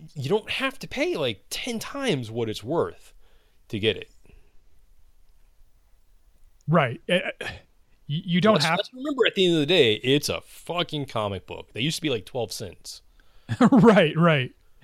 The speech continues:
Speaker 2: And honestly, I think that's the thing that bothers me. Like, so of course, some people tell you, "Well, if it's worth it to you and you have the money, why not?" It,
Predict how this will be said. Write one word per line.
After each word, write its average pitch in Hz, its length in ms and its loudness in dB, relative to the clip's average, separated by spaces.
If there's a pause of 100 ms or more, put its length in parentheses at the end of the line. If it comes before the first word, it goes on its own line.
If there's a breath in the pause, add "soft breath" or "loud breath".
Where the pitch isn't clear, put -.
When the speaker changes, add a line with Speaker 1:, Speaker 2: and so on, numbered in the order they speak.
Speaker 2:
And - 120 0
honestly, 294 260 2
I 247 60 0
think 330 180 -2
that's 370 120 0
the 285 80 2
thing 240 180 2
that 165 80 4
bothers 160 340 4
me. 139 160 2
Like, 151 220 0 (280)
so - 200 4
of 208 100 4
course, 214 180 4
some 254 140 4
people 220 240 2
tell 190 160 4
you, 196 80 8
"Well, 160 120 8
if 156 100 0
it's 139 100 -2
worth 165 220 4
it 165 80 0
to 170 60 4
you 220 240 4
and 139 80 0
you 139 100 2
have 196 100 2
the 175 80 4
money, 208 240 4
why 196 220 4
not?" 190 300 2
It, 170 200 -10